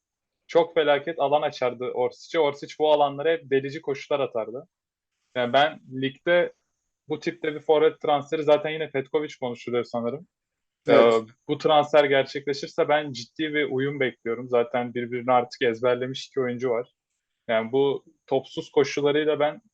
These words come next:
Speaker 1: rakip savunmacıları yıpratacağını düşünüyorum. Bu konuda iyi bir içgüdüsü var, eğitimi var. Yani buraya girmek istedim. Bu konunun altının çizilmesi lazım bence. Sen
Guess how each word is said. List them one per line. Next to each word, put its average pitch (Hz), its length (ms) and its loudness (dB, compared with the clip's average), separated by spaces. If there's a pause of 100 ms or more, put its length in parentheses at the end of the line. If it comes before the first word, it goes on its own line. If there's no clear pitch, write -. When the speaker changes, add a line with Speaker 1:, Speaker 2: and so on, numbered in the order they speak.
(140)
Speaker 1:
rakip 127 280 -2
savunmacıları 143 600 -2
yıpratacağını 135 640 -6
düşünüyorum. 113 460 -14 (540)
Bu 123 180 2
konuda 131 380 2
iyi 131 260 0
bir 135 100 0
içgüdüsü 135 480 -4
var, 123 220 4
eğitimi 117 420 -4
var. 113 300 -8 (720)
Yani 113 240 2
buraya 123 280 6
girmek 110 340 -2
istedim. 120 400 -4 (960)
Bu 120 200 -6
konunun 127 300 -2
altının 123 400 4
çizilmesi 123 500 -4
lazım 110 320 2
bence. 107 280 -4
Sen 135 320 0